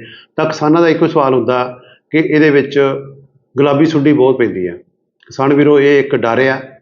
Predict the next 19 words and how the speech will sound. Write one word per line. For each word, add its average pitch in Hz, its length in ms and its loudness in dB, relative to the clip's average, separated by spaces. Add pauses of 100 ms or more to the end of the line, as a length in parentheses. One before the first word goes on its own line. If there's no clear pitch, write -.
(200)
ਵਹਿਮ 131 240 0
ਆ, 131 160 0 (640)
ਸ਼ੰਕਾ 143 420 0
ਵਾ - 400 -4 (400)
ਵੀ 151 160 2
ਇੱਕ 139 140 -4
ਗੁਲਾਬੀ 117 300 0
ਸੁੰਡੀ 117 280 0
ਪਏਗੀ, 90 340 -4 (720)
ਕਿਉਂਕਿ 147 720 0
ਇਹ 165 100 2
ਗੁਲਾਬੀ 147 300 2
ਸੁੰਡੀ 180 600 2
ਬਹੁਤੀ 143 160 -2
ਨਵੀਂ 160 280 4
ਨਹੀਂ 185 120 2
ਸਾਡੇ 143 180 -2
ਵਾਸਤੇ 113 300 -4
ਹੈਗੀ। 98 220 -8